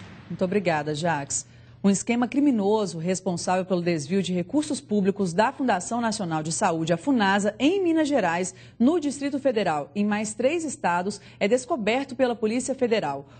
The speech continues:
Onze pessoas foram presas e, em Belo Horizonte, dois mandados de busca e apreensão foram cumpridos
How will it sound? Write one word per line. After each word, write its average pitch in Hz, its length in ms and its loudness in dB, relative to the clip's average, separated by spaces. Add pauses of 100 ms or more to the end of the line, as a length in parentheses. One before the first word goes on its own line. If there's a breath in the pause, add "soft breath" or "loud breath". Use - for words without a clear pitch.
(200 loud breath)
Onze 330 360 2
pessoas 220 440 0
foram 254 200 0
presas 202 560 0
e, 240 100 2
em 311 140 2
Belo 254 300 0
Horizonte, 220 540 -2
dois 220 260 2
mandados 254 540 -2
de 220 100 -4
busca 185 400 -4 (220 loud breath)
e 180 80 2
apreensão 220 500 0
foram 262 220 0
cumpridos 208 580 0